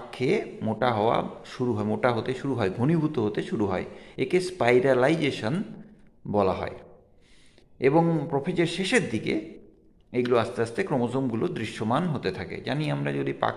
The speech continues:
খেয়ে মোটা হয়, তাহলে মাইক্রোস্কোপে সহজেই দৃশ্যমান হয়। এই দশায়,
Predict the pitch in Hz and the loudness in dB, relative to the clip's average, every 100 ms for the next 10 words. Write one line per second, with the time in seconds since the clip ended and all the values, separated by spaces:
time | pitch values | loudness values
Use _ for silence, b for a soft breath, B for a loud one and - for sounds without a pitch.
0 | - 131 127 139 147 101 117 - 120 123 | -2 -2 0 0 0 0 -2 -2 -4 -2
1 | 123 120 - B B B 120 110 101 - | -4 -6 -12 B B B -4 -2 -4 -6
2 | 107 - - - - - 98 107 151 190 | -6 -4 -6 -10 -12 -6 -4 -2 0 -2
3 | - 92 - 98 113 196 - - - - | -4 -8 -6 -4 -4 -4 -8 -14 -20 -20
4 | - 101 85 - - - - B B B | -4 0 0 -4 -14 -20 -20 B B B
5 | B B B B B - 175 220 185 - | B B B B B 2 6 8 8 6
6 | - | -4